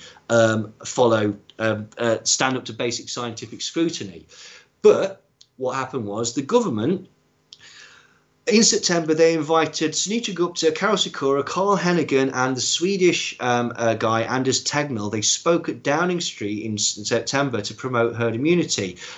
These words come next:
And after this meeting, they again went against the advice of the SAGE, uh, uh, and we didn't have a lockdown in September. We decided that we were just, we weren't. We were gonna have what was called a circuit break.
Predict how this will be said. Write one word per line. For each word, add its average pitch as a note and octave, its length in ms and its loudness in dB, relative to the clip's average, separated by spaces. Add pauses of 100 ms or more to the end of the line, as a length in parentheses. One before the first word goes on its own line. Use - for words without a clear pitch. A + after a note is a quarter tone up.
And C3 320 0
after G#3+ 280 0
this E3+ 280 -2
meeting, A2+ 460 -2
they B2 200 4
again F3+ 480 2
went F3+ 320 2
against E3 600 -4
the F#3 120 0
advice C3+ 600 -2
of A#2+ 400 -2
the A#2+ 200 -4
SAGE, - 640 0
uh, A2+ 220 0 (120)
uh, A2 380 -2 (140)
and B2+ 200 2
we B2 60 -2
didn't F3 240 2
have C3+ 140 0
a B2 40 2
lockdown A2+ 380 -2
in G#2+ 80 -4
September. G#2 680 -4 (220)
We C#3 100 2
decided B2+ 560 2
that B2 100 4
we B2 140 0
were B2 80 -2
just, C3 280 -6
we C#3+ 220 -2
weren't. D3 300 4
We A#2 60 -2
were B2+ 80 -2
gonna C#3+ 120 2
have C3 140 2
what C3 100 -2
was C3 120 -6
called A#2+ 180 -2
a - 20 -4
circuit D#3 500 2
break. F2+ 360 -8